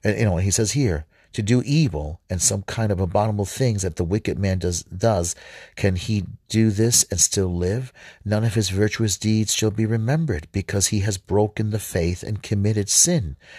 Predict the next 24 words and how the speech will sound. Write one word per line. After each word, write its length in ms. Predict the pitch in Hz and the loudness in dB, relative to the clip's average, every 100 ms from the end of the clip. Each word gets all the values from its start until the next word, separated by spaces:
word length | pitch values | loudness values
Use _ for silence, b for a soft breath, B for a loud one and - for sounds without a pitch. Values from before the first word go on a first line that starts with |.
| B B _ | B B _
Because 320 | 101 104 101 | -2 0 -2
of 140 | 107 | 0
this, 240 | 101 107 - | 2 2 2
he 220 | - 85 | 0 -2
shall 320 | 78 - 117 | 0 0 0
die. 640 | 127 160 175 151 80 73 - _ _ _ _ _ _ _ _ _ _ _ _ _ - | 0 -4 -4 -6 -6 -10 -20 _ _ _ _ _ _ _ _ _ _ _ _ _ -4
You 280 | 101 117 | 0 2
will 280 | 120 139 143 | 2 0 -2
die 580 | 113 107 95 98 110 117 | -2 -2 -2 -2 -2 -2
in 260 | - 90 87 | -6 -6 -6
your 200 | 92 139 | -6 -2
sins. 880 | - - 185 156 78 - - - - - - _ _ _ _ - _ _ _ _ _ _ | -2 0 -2 -4 -6 -2 0 0 -4 -16 -20 _ _ _ _ -20 _ _ _ _ _ _
It 80 | 110 | -2
says 240 | - 117 127 | 0 0 -2
it 100 | 127 | -2
here. 400 | 170 175 85 - B B B B B | 0 0 -2 -6 B B B B B
You 140 | 120 | 0
say, 200 | 110 - | 2 4
"The 140 | 123 110 | 2 2
Lord's 380 | 107 127 131 120 | 2 4 2 0
way 200 | 123 123 | 0 0
is 120 | 113 | 0
not 160 | 120 | -4
fair." 520 | 110 - 120 123 143 | -4 -2 0 0 -4